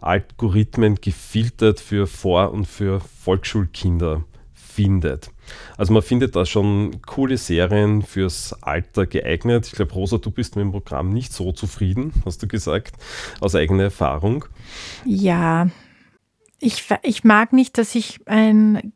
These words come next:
Speaker 2: Kinder bin, also dass ich mich anmelden muss mit einem Benutzerkonto. Ich weiß auch nicht genau, ich bin da einf-, einfach nicht so happy, wenn ich dann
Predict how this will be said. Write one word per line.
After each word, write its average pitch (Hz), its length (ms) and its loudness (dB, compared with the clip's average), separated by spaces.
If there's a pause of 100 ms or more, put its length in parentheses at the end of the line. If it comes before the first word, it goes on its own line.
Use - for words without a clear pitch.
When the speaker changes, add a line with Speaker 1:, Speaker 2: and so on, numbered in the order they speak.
(120)
Speaker 2:
Kinder 247 320 4
bin, 226 240 2
also 233 220 -2
dass 214 200 2
ich 226 140 -2
mich 226 180 4
anmelden 202 840 6
muss 196 340 2
mit 208 140 4
einem 196 200 0
Benutzerkonto. 208 920 0
Ich - 180 -4
weiß 208 220 4
auch 202 200 4
nicht 220 220 4
genau, 202 180 4
ich 190 160 0
bin 226 160 6
da 226 80 4
einf-, - 460 0
einfach 208 260 2
nicht 220 160 4
so - 80 0
happy, 208 380 -2
wenn 208 120 6
ich 208 140 4
dann 202 340 6